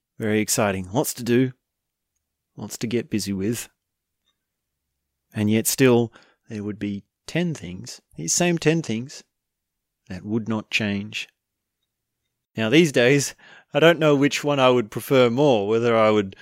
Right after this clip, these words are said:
prefer a million dollars or a million subscribers. <laughs> I guess,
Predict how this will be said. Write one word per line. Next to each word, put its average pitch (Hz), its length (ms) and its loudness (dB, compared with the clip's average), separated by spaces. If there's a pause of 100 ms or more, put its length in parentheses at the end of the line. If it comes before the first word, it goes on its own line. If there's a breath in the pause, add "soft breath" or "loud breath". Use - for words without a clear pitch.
(260 soft breath)
prefer 120 440 4
a 110 40 2
million 135 400 4
dollars 127 440 4
or 117 420 4 (600 soft breath)
a 123 80 0
million 127 400 6
subscribers. 113 960 0 (800)
<laughs> - 800 -12
I 151 120 4
guess, 156 420 4